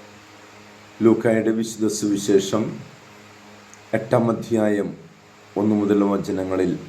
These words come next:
നമ്മൾ ശ്രവിക്കുന്ന യേശു തൻ്റെ പ്രഘോഷണയാത്ര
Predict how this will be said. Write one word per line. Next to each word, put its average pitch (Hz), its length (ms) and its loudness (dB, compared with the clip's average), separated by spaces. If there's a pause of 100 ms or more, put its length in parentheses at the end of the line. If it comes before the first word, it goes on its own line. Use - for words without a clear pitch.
(240)
നമ്മൾ 98 200 -4 (120)
ശ്രവിക്കുന്ന 87 540 -2 (2000)
യേശു 123 340 4
തൻ്റെ 127 300 0 (540)
പ്രഘോഷണയാത്ര 107 1080 0